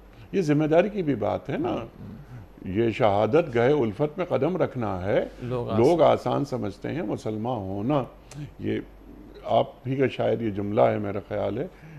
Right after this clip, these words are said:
Speaker 1: कि ये अल्लाह मियाँ की जन्नत इतनी सस्ती
Speaker 2: सस्ती
Speaker 1: नहीं
Speaker 2: नहीं
Speaker 1: है।
Speaker 2: है।
Speaker 1: आप अक्सर ये बात फरमाते हैं।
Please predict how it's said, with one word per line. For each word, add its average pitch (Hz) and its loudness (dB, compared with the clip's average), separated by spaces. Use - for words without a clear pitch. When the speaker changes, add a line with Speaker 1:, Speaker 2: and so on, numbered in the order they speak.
Speaker 1:
कि 127 -2
ये 110 -2
अल्लाह 117 2
मियाँ 110 -2
की 110 -6
जन्नत 104 -2
इतनी 131 -2
सस्ती 107 -2
Speaker 2:
सस्ती 135 2
Speaker 1:
नहीं 127 2
Speaker 2:
नहीं 151 4
Speaker 1:
है। 123 0
Speaker 2:
है। 101 -6
Speaker 1:
आप 117 -2
अक्सर 135 -6
ये 117 -4
बात 107 -4
फरमाते 101 -10
हैं। 110 -12